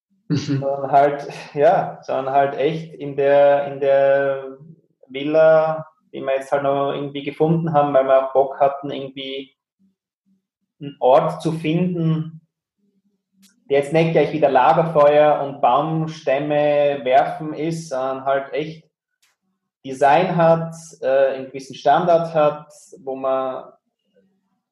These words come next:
Speaker 2: von mir aus in seiner Komfortzone ein bisschen hä-, sitzen bleiben darf,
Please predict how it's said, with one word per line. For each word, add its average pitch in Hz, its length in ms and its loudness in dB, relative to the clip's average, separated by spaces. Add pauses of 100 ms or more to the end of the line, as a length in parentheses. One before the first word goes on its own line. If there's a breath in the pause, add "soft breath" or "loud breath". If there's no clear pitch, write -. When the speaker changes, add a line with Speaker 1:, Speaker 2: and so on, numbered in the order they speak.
(400)
Speaker 2:
von 151 120 -10
mir 220 200 2
aus 202 100 0
in 185 120 -6
seiner 165 260 0
Komfortzone 156 720 -2
ein 135 60 -8
bisschen 139 200 -10
hä-, 135 220 -14
sitzen 214 420 -10
bleiben 170 340 0
darf, 160 400 2